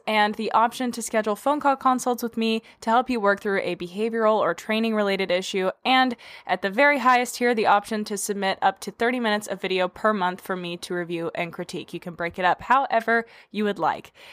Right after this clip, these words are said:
So the Patreon is set up to accommodate budgets, and you are free to cancel at any time, penalty-free.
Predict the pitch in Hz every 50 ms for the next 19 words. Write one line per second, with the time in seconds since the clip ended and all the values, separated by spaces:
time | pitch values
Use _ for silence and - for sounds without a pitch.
0 | - - _ - - 214 214 208 208 214 226 269 302 - 311 311 294 262 262 262
1 | 262 240 - - 220 214 214 - - 240 247 - - 220 208 208 - - 208 185
2 | - - 202 190 196 185 180 165 - 208 202 208 214 226 220 - 202 185 185 180
3 | 180 - - 233 233 226 - 220 214 196 - 196 180 - 165 - - 233 254 254
4 | - 233 214 214 214 214 - - 226 220 214 220 208 - - - 233 240 262